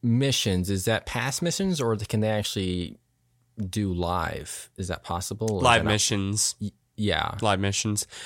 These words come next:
Speaker 2: I think the document, documentaries that they'll have for, like, series, those will show, like, past missions, what I assume. Um, but yeah, I think, I think it mentioned they were gonna be doing live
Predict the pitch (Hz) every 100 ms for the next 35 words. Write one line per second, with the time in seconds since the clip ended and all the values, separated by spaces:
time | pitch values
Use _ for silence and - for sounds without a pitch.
0 | - 135 160 147 143 143 135 127 127 120
1 | - 113 123 131 - 113 104 113 104 113
2 | 104 101 104 104 - 101 95 - - 104
3 | 110 123 120 107 - 110 104 101 95 98
4 | 90 82 - 85 - 92 90 - 87 92
5 | 87 85 87 - 87 82 85 _ _ _
6 | _ 104 98 90 87 87 85 92 107 98
7 | 95 98 87 85 - 95 107 92 95 117
8 | - 98 - 170 - - 120 117 120 117
9 | 117 104 101 101 101 92 90 90 87 80
10 | -